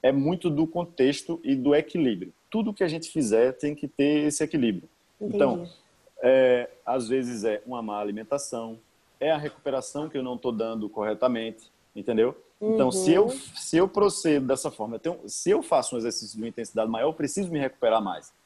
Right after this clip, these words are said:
Speaker 1: Se eu
Speaker 2: Hum.
Speaker 1: não dou essa recuperação, aí sim. Aí sim eu tenho uma piora do meu sistema imune. Então, mas se eu quiser manter, se eu quiser manter esse exercício de alta intensidade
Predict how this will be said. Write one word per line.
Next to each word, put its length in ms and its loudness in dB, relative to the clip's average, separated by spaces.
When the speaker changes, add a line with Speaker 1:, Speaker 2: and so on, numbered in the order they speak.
Speaker 1:
Se 140 0
eu 60 6
Speaker 2:
Hum. 20 2
Speaker 1:
não 160 0
dou 140 4
essa 140 -4
recuperação, 600 -2
aí 180 4
sim. 300 -8
Aí 260 -2
sim 320 -8
eu 120 -2
tenho 180 -8
uma 60 -8
piora 240 0
do 80 -6
meu 140 -2
sistema 300 -6
imune. 340 -8
Então, 240 0
mas 240 2
se 300 -2
eu 140 6
quiser 260 0
manter, 500 -2
se 280 -6
eu 80 0
quiser 200 2
manter 460 0
esse 260 -6
exercício 420 -4
de 60 0
alta 220 2
intensidade 680 -2